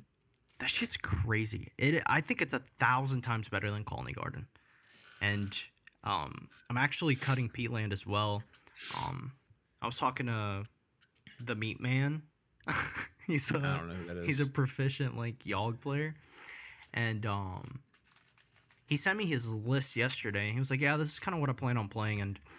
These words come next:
Speaker 1: he cut Colony Garden and Nurturing Peatland for an extra fetch land and the underground, or the underground mortuary.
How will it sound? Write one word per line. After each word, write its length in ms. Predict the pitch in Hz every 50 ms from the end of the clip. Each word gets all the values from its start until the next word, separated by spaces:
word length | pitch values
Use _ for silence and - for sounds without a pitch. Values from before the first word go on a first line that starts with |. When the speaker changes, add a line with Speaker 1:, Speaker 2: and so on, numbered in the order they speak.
| - - - - - -
Speaker 1:
he 100 | - 131
cut 220 | - 185 180 -
Colony 280 | - 139 127 139 143 143
Garden 440 | 131 123 120 117 117 113 113 107 -
and 460 | - 107 110 113 110 110 104 110 - - - -
Nurturing 400 | 107 113 120 110 - 127 113 107
Peatland 500 | - - 113 101 131 139 139 147 156 156 151 - _ _ _ _ _ _ _ _ _ _ _ _ _ - - -
for 180 | - - 139 135
an 60 | 127
extra 280 | 127 131 - - 139 -
fetch 280 | - 107 104 - -
land 360 | 143 127 127 131 139 139 135 -
and 240 | - 113 107 104 101 -
the 140 | 101 -
underground, 540 | - 110 110 123 127 143 143 151 156 160 156 156 - - _ _ _ _ _ -
or 260 | 120 117 110 107 104 101
the 100 | 110 -
underground 800 | - 120 131 135 156 151 156 156 156 156 160 156 151 143 139 - - -
mortuary. 600 | 160 151 151 - - 175 170 175 180 180 175 160